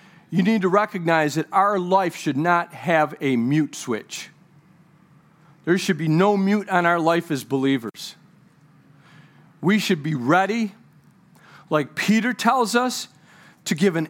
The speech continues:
answer to those who ask of the hope that lies in us with meekness and fear.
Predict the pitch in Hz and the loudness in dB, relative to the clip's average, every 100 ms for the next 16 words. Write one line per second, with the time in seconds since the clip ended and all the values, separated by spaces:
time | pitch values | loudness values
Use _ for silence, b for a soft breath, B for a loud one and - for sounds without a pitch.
0 | - 214 240 - 254 269 226 B B - | -2 0 0 -2 -2 -2 -2 B B -2
1 | 190 147 160 214 240 - 185 170 - 202 | -2 0 0 2 0 -4 -4 -4 -2 -2
2 | 254 - - 147 139 - - 254 - 180 | 0 -4 -6 -4 -4 -4 -2 -2 -2 -4
3 | 170 180 196 185 - 214 208 147 - 151 | 0 0 0 -2 -2 0 0 -2 -4 -8
4 | 131 147 208 190 208 - 170 - 185 139 | -2 0 0 0 -2 0 -4 0 -2 -2